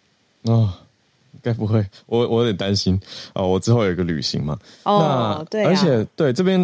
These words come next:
Speaker 1: 你刚刚讲的这家航班索赔管理公司，
Speaker 2: 嗯。
Speaker 1: 它叫 AirHelp，他们已经有目前刚过完的欧洲大假期，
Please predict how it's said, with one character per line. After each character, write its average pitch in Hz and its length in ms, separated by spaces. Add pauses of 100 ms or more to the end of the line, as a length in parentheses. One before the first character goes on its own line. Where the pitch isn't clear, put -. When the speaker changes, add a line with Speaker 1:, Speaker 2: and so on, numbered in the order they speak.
Speaker 1:
你 127 140
刚 131 80
刚 147 100
讲 127 120
的 92 60
这 110 140
家 101 340
航 98 360
班 110 340
索 82 320
赔 82 220
管 87 160
理 87 80
公 82 160
司， 87 140
Speaker 2:
嗯。 - 20
Speaker 1:
它 90 60
叫 95 100
AirHelp， 95 500 (400)
他 151 100
们 170 160
已 120 120
经 123 260
有 90 380
目 127 180
前 82 400
刚 117 360
过 110 280
完 71 240
的 69 400 (380)
欧 110 160
洲 107 180
大 101 180
假 85 220
期， - 320